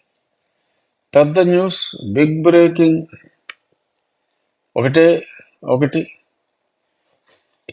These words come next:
షర్మిల పుట్టింటికి రానుంది. వస్తుందా రాదా, వస్తే ఎప్పుడు, ఇటువంటి అంచనాలతో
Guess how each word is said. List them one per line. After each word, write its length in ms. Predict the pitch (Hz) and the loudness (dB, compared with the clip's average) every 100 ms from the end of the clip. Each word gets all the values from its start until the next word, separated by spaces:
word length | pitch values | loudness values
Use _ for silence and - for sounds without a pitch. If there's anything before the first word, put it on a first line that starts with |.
| - 226 | -20 -12
షర్మిల 800 | 220 - 165 143 156 156 160 165 - - | -8 -2 0 2 2 2 2 0 -6 -6
పుట్టింటికి 800 | 139 - 143 123 127 127 165 - _ _ _ _ _ 123 | -6 -2 -2 0 -4 -4 -4 -6 _ _ _ _ _ 0
రానుంది. 840 | 127 127 123 117 113 117 120 127 - _ _ _ _ _ _ _ _ | 4 4 0 -4 -4 -4 -4 -6 -16 _ _ _ _ _ _ _ _
వస్తుందా 760 | 127 120 - 127 123 127 131 135 | -2 0 -2 0 4 4 4 2
రాదా, 420 | 117 92 104 101 107 - _ _ _ _ _ _ - | -2 -4 -6 -6 -8 -8 _ _ _ _ _ _ -2
వస్తే 420 | 131 123 - 143 135 110 | 0 0 -2 0 0 -4
ఎప్పుడు, 580 | - 120 110 110 113 - - _ _ _ _ _ _ _ _ _ _ _ _ - | -6 -4 -2 -2 -4 -8 -18 _ _ _ _ _ _ _ _ _ _ _ _ -6
ఇటువంటి 720 | 147 151 147 135 143 123 - _ _ _ _ _ _ _ _ _ _ _ _ - | 0 2 2 0 -2 -4 -10 _ _ _ _ _ _ _ _ _ _ _ _ -4
అంచనాలతో 880 | 143 143 165 156 151 147 156 117 | -2 0 2 2 0 2 2 0